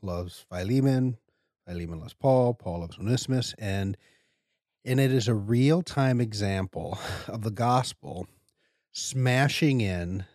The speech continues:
to the cultural injustice of the day, where you have a guy who is, and we've talked a lot about this in the messages, uh, owner of slaves,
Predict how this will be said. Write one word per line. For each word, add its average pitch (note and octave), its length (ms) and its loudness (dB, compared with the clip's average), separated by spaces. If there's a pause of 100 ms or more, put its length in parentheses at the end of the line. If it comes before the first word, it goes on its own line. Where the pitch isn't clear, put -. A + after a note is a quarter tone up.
(340)
to G#2+ 260 0
the F#2+ 540 -4
cultural A2 480 -4
injustice F#2+ 640 -6
of F2+ 100 -10
the E2 100 -12
day, - 280 -16 (1600)
where G#2 120 -2
you G#2 180 2
have G#2 580 2 (540)
a A2 40 -10
guy A2 540 2 (120)
who G#2+ 420 0
is, G2+ 340 -2
and G2+ 80 -2
we've G2+ 120 -2
talked G2 260 -4
a G#2 40 -4
lot F#2+ 120 -2
about F#2+ 180 -4
this G2 200 -6
in F#2+ 80 -6
the F#2+ 60 -4
messages, F2+ 680 -6 (120)
uh, F#2+ 160 -6
owner G#2 260 -2
of A2 100 -4
slaves, F#2 580 -8